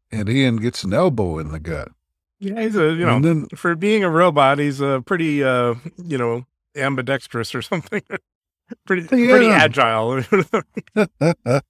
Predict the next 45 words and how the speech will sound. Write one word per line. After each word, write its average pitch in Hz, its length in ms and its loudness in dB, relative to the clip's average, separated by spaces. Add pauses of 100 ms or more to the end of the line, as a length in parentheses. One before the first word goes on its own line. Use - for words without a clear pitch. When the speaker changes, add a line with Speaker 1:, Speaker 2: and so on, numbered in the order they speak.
(140)
Speaker 1:
Yeah, 247 260 6
he 254 100 4
can 220 220 -2
do 240 180 2
a 175 60 2
few 226 240 -2
things, 135 480 0
but 143 140 2
you'd 123 200 0
think 175 280 -2
that 127 220 4
now 139 220 2
that 135 160 0
he's 131 260 -2
got 131 280 2
these 131 240 0
two 147 180 0
disabled, 120 680 -2
it 117 40 -2
would 107 140 -2
be 117 140 0
a 113 40 0
good 110 240 -4
time 131 260 0
to 90 100 -4
slit - 340 -10
their 90 140 -4
throats 127 500 -4
or 85 80 -6
something. 131 300 -2
Speaker 2:
Mm. 90 480 -2
Speaker 1:
But 90 160 -8 (500)
nope, 180 320 2
the 123 140 -8
robot's 147 500 2
gonna 131 260 0
run 120 280 2
off, 92 440 -4
and 90 140 -10 (500)
<laughs> 151 200 -4
he'll 120 160 -6
see 120 240 -4
him 123 160 -2
later. 87 440 -6
Speaker 2:
<laughs> - 40 -20